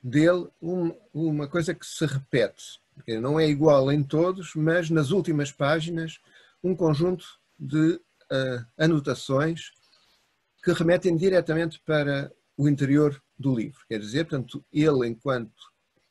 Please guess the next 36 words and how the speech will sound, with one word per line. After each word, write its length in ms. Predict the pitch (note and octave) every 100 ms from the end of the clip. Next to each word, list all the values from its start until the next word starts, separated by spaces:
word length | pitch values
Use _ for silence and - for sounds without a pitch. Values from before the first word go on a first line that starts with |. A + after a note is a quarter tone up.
| _ _ _
eh, 240 | - B2 A2+
leitor, 680 | B2 D3 C#3 - C#3 D3+ F#3+ - _ _ _ _ _
escreve 560 | _ - - F3 G3+ D#3
dentro 320 | C#3+ B2+ B2+
do 140 | B2 A#2+
livro 380 | D3 G3+ G3 -
e 100 | C#3+
escreve 460 | C3+ - F#3+ F#3+
no 100 | E3
final 460 | D3+ D#3 D3 C#3 C#3 - _ _ _
do 140 | C#3
livro 440 | C#3+ F3+ F3 F#3+ F#3+ _ _
de 60 |
forma 480 | - E3 E3+ E3+ F#3 -
a 80 | -
poder 320 | C3+ C#3 D#3
gerir 520 | D3 B2 C#3+ C#3 F3 D#3+
a 40 |
informação 800 | C#3 - B2+ A#2 - C#3+ D3+ D3+ _ _ _
rapidamente. 600 | - D3+ D3 C3+ A2 -
Portanto, 220 | - G2
isto, 340 | B2+ - - - _ _ _ _ _ _ _ _ _ _ -
i-, 360 | C#3 B2+ C#3
isto 240 | C3+ - A#2+
está, 420 | - C3+ B2 -
está 260 | - C3+
num, 360 | A#2+ C3 B2 A#2
num 280 | - A#2 A#2+
livro 240 | B2 A2+
que, 200 | - A2+
que 120 | - A2+
eu 40 |
vou 200 | G#2+ A#2
mostrar 400 | A2+ A2 A#2 A2
a 40 | A2+
seguir. 480 | - B2+ D#3+ F#3